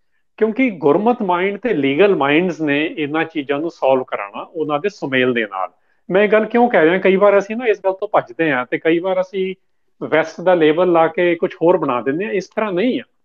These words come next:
ਜਦ ਆ ਹੁਣੇ ਆਪਾਂ ਦੇਖੋ, ਭਾਈ ਗੁਰਦਾਸ ਤੇ ਬਾਬਾ ਬੁੱਢਾ ਜੀ ਵੀ ਜਦ ਗਵਾਲੀਅਰ ਦੇ ਕਿਲੇ ਵਿੱਚ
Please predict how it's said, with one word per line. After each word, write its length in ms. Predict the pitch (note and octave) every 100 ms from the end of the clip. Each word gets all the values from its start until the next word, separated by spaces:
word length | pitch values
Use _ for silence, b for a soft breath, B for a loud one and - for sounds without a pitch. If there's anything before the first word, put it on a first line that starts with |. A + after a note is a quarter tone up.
| b b
ਜਦ 260 | - F#3+ A#3+ B3+ B3+ B3 C#4 _ _ -
ਆ 60 | F#3+ -
ਹੁਣੇ 280 | F3 G3+ G#3
ਆਪਾਂ 400 | G3+ G3+ G3+ F#3+
ਦੇਖੋ, 460 | F#3 - G3+ F#3+ -
ਭਾਈ 160 | E3
ਗੁਰਦਾਸ 500 | C#3 D3 C3+ C#3+ E3
ਤੇ 140 | E3 F#3+
ਬਾਬਾ 300 | D3+ D3 E3
ਬੁੱਢਾ 320 | D#3 D3+ F3+
ਜੀ 200 | F3 F3
ਵੀ 340 | E3+ F3+ F3 E3 -
ਜਦ 160 | D#3
ਗਵਾਲੀਅਰ 540 | D3+ B2+ A#2 B2+ E3 E3
ਦੇ 140 | E3
ਕਿਲੇ 340 | D#3+ C#3+ D#3 D#3+
ਵਿੱਚ 360 | C#3 C3 C#3